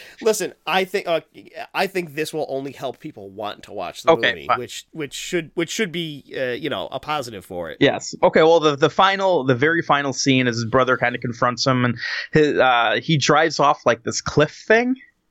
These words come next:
Speaker 2: in his
Speaker 1: Yeah.
Speaker 2: van. And instead of the van, you know, going over and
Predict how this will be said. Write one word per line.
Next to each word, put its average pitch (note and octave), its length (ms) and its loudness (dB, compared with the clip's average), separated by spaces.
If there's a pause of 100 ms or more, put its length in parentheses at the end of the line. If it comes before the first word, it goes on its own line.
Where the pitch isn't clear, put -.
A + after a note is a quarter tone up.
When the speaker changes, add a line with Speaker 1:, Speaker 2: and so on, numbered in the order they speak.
(280)
Speaker 2:
in C#3+ 160 4
his C#3+ 280 4
Speaker 1:
Yeah. E3 100 -4
Speaker 2:
van. A2+ 440 0 (500)
And D3+ 80 4
instead G3+ 300 4
of F3 80 0
the C#3+ 80 4
van, D3+ 460 0
you D3+ 100 4
know, B2 180 4
going C3 400 4
over B2 440 4
and A#2 180 0